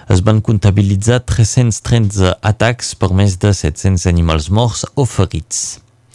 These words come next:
I d'altra banda, a Catalunya Sud, la Generalitat prepara una cimera entre diverses administracions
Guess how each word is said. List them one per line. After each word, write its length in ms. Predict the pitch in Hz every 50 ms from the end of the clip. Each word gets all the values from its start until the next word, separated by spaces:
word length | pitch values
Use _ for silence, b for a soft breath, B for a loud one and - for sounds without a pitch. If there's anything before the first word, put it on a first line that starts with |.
| B B B B B B B B
I 140 | B 127 120 127
d'altra 240 | 127 117 - 113
banda, 240 | 110 113 117 117 127
a 80 | 127 110
Catalunya 460 | - 110 101 110 107 110 104 98 95
Sud, 320 | - - - 147 143 135 - 104
la 60 | 95 90
Generalitat 680 | - 101 98 95 90 87 92 92 92 90 - 101 101 -
prepara 400 | - 98 92 - 95 98 95 110
una 220 | 113 110 104 98 92
cimera 400 | - - - 92 95 107 107 107
entre 240 | 104 95 98 - 98
diverses 480 | 92 92 92 92 87 - - 95 82 87
administracions 920 | 85 87 90 90 90 85 - - - 82 76 - - 104 110 127 117 -